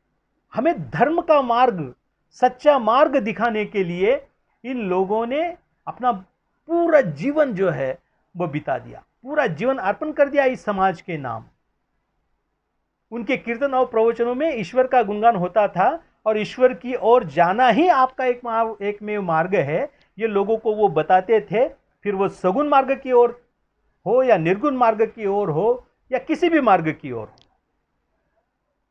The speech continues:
वो लोगों को विचार करने के लिए ये विषय दे देते थे कि आपको इस मार्ग से जाना पड़ेगा, आप ईश्वर प्राप्ति कर लेंगे। आप सच्चे ईश्वर को अगर प्राप्त करना चाहते हैं तो ये करिए।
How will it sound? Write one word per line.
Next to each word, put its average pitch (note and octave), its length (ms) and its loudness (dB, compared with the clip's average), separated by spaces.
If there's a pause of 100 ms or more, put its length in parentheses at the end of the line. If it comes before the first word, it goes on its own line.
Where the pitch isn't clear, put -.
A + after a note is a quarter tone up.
(260)
वो D4 160 -4
लोगों A3+ 460 0
को D4+ 200 -6
विचार A#3+ 400 0
करने A#3 440 -4
के B3 220 -8
लिए C4 200 -4
ये C4+ 180 -4
विषय A3+ 320 0
दे F#3+ 220 0
देते E3 320 -2
थे G#3+ 260 0
कि - 420 -14
आपको D4 760 -2 (840)
इस D4+ 180 -4 (140)
मार्ग G#3 240 -2
से G3 180 -4
जाना E3+ 240 0
पड़ेगा, D#3 440 -4 (260)
आप F#3 160 -6
ईश्वर F#3+ 280 -6
प्राप्ति D#3+ 380 -6
कर B2+ 180 -12
लेंगे। A#2+ 380 -12 (1400)
आप F3+ 80 -6
सच्चे G#3+ 320 -6
ईश्वर F3+ 300 -4
को F3+ 100 -6
अगर E3+ 160 -4
प्राप्त D#3+ 340 -8
करना C#3+ 320 -8
चाहते B2+ 360 -12
हैं D#3 180 -8
तो D#3+ 120 -14
ये C#3+ 220 -8
करिए। C#3+ 520 -8